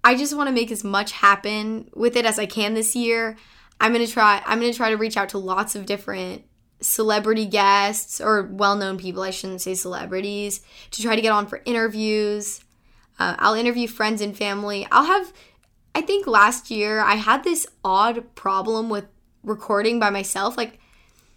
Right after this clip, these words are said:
not only because I was like, "Oh, well, it's boring when it's just me. Maybe it's boring. I don't, what if I forget what I'm gonna say?" And it, it a-, adds security when it's just you.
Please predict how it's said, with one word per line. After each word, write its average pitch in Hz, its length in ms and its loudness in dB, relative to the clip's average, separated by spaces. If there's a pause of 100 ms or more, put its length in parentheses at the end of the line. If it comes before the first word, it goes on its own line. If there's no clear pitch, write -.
(840)
not 302 240 8
only 330 220 2
because 269 440 0
I 226 160 2
was 233 160 2
like, 220 240 -4
"Oh, 226 280 2
well, 220 120 2
it's 220 160 -2
boring 233 440 2
when 233 120 2
it's 220 160 -6
just 233 320 0
me. 233 440 0
Maybe 226 240 0
it's 226 120 -4
boring. 226 520 0
I 214 220 2
don't, 214 340 -4
what 220 120 0
if 233 80 -4
I 214 100 0
forget 214 280 -2
what 202 100 -2
I'm 202 80 -4
gonna 196 120 -4
say?" 208 720 0 (380)
And 247 100 4
it, 233 140 4
it 233 240 4 (420)
a-, - 260 2
adds 226 360 6
security 220 680 -2
when 226 140 -2
it's 233 220 -8
just 262 300 -4
you. 294 320 0